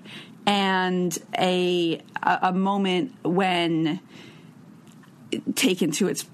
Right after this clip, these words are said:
farthest extreme, when corporations are sort of looking out for the interests of their workers, and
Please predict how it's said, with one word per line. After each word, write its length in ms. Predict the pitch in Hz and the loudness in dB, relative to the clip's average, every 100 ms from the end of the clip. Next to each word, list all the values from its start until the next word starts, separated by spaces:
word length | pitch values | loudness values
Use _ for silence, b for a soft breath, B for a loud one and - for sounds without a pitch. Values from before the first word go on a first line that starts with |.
| - | 0
farthest 360 | 151 160 196 | 0 0 0
extreme, 380 | 285 - 381 339 | 0 0 2 2
when 120 | 226 | 0
corporations 680 | 214 254 220 202 196 202 190 | 0 0 0 0 0 0 0
are 40 | 185 | 0
sort 200 | 190 170 | 0 0
of 160 | 170 | 0
looking 360 | 190 262 233 165 | 0 0 0 0
out 320 | - 175 196 - | 0 0 -2 -4
for 180 | - | 0
the 100 | 170 170 | 0 0
interests 540 | 190 190 - 180 180 - | 0 0 0 -2 0 0
of 200 | 151 165 | 0 0
their 160 | 165 | 0
workers, 720 | 147 180 - 147 147 156 185 - | 0 -2 -2 -2 -2 -2 -2 0
and 500 | 175 170 165 160 | 2 2 2 0